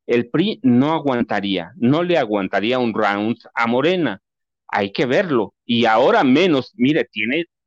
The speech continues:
dos estados. Dos estados que representan tres punto ocho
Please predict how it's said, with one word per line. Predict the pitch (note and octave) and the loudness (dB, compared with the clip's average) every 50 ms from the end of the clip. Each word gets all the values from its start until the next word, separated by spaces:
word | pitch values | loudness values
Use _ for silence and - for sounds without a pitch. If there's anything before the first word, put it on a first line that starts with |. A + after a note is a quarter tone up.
| _ | _
dos | - A#2 G2+ A#2 B2+ - | -6 -6 -6 -6 -8 -8
estados. | E3 D#3+ - - - F#3 G3+ G#3+ G3+ F3+ - - - - - _ _ _ _ _ _ _ _ _ _ _ _ _ | -8 -10 -8 -6 -4 -4 -4 -4 -6 -8 -14 -18 -20 -20 -20 _ _ _ _ _ _ _ _ _ _ _ _ _
Dos | - A2 G#2+ C#3+ E3+ F3+ - | -10 -6 -4 -2 -2 -2 -2
estados | F#3 - - - D#3 D3 D#3 D#3 - | -4 -2 -2 0 0 0 0 -2 -2
que | - B2+ G#2+ | -4 -2 -2
representan | G#2+ G#2+ G2 - G2+ G2+ - D3 D#3 D3+ D3 C#3+ B2+ A#2 G#2 - _ | 0 -2 -2 -4 -6 -4 -2 -2 -2 -2 -2 -2 -4 -4 -6 -8 _
tres | - D#3+ D3 E3 F#3+ F#3+ - - _ _ | -2 0 0 0 0 -2 -6 -12 _ _
punto | - D#3+ E3 F3 E3+ E3+ D#3+ - - | -2 0 0 0 0 -2 -4 -4 -2
ocho | A2 C3 D3+ D3+ - - E3 E3 E3 | -2 -2 -2 -4 -4 -4 -4 -4 -6